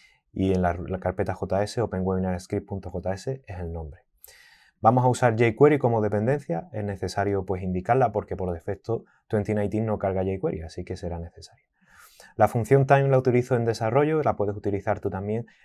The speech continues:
en tus desarrollos para evitar problemas con la caché, pero si estás utilizando el, en producción, pues lo ideal es que utilices una versión exacta o, eh, la variable global de versión del plugin o del tema que estés utilizando.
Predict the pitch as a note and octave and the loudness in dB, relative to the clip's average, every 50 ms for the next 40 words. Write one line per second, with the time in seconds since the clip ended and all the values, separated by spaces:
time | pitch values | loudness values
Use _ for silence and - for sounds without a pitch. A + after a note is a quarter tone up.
0 | _ - - G2 - G2 F2+ F#2+ F2+ - G2 F#2+ A2 A#2+ B2 A#2+ - G2+ F#2 F2+ | _ -10 -8 -6 -4 -4 -4 -4 -4 -4 -4 -2 0 0 0 0 0 0 0 0
1 | F2 - - - F#2 F#2 F2+ - G#2 G#2 - - G2+ G2+ G#2 G#2 F#2+ - G2+ F#2+ | -2 -4 -8 -10 -8 -6 -4 -2 -2 -2 -2 -2 -2 -2 -2 -2 -4 -6 -4 -4
2 | F#2 F#2 F#2 F2+ - - D3 D#3 F3 - _ _ _ _ _ - B2+ B2+ B2+ - | -4 -4 -4 -6 -6 -4 -4 -4 -4 -6 _ _ _ _ _ 0 0 2 2 0
3 | A2+ - B2 A#2 A#2+ A#2 A#2 A2+ - A#2 A2 A2+ A#2 A2+ A2+ A2+ A2+ - - A2+ | 0 0 0 0 0 0 0 -2 0 -2 0 2 2 2 2 0 -2 -4 -4 -4
4 | A2 A2 A2 - A2+ G#2+ A2 G#2 - A#2 A#2+ B2+ - A2 F#2+ F#2 G2 F#2+ F#2+ F#2 | -4 -4 -4 -2 -2 -2 -2 -2 -2 -2 -2 -2 -2 -2 -2 0 0 0 0 0
5 | F#2+ G#2 G#2 G2 G#2 - - A2+ A2+ A2 - _ _ _ _ - G2+ G2 F#2 F#2+ | 0 0 0 -2 -4 -4 -4 -4 -4 -4 -6 _ _ _ _ -8 -6 -4 -2 -2
6 | G2+ G2+ - A2+ G2 G#2 G2+ G2 G2 G2 F#2 - G#2+ G#2 G#2 G#2 - - B2+ C3 | -2 -2 -2 -2 -2 -2 -2 0 -2 -2 -2 -2 -4 -2 -2 -2 -2 -2 -4 -2
7 | - - C#3+ C3+ - - - B2 C3 C#3 - - _ _ _ _ _ _ _ - | 2 2 2 2 0 -2 0 2 4 4 2 0 _ _ _ _ _ _ _ 0
8 | G#2+ G#2+ G#2 G2 G2 G2 G2 G2 G2+ G2 G2+ G2 G2+ A2 A2 A2 A2 A2+ A2+ A2 | 2 4 4 4 4 6 6 6 6 6 4 4 2 2 2 2 2 2 2 2
9 | G#2+ G#2+ A#2+ A#2+ G#2 G#2 G2 F#2+ F#2 - - A2 A2 A#2+ C#3 - F#2+ F#2+ F#2+ F#2+ | 2 2 0 0 -2 -2 -2 -2 -4 -4 -4 -4 -4 -4 -6 -10 -10 -6 -6 -4
10 | F2+ F2+ - G#2+ G#2 A2+ A2+ G#2+ F#2+ F#2 F2 E2 D#2+ - F2+ F#2 F#2 E2+ - - | -4 -2 -2 0 0 0 0 -2 -2 -2 -2 -4 -4 -6 -6 -6 -6 -8 -10 -12
11 | E2 D#2+ - D2+ D#2+ - - _ _ | -14 -12 -12 -14 -16 -16 -18 _ _